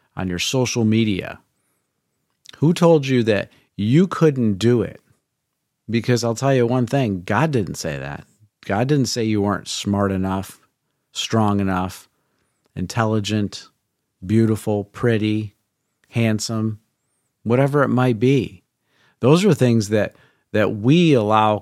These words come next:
creeping into our lives that basically, uh, um, remove us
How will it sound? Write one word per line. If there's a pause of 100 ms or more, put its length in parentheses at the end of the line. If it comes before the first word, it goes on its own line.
creeping
into
our
lives
that
basically, (440)
uh, (200)
um,
remove
us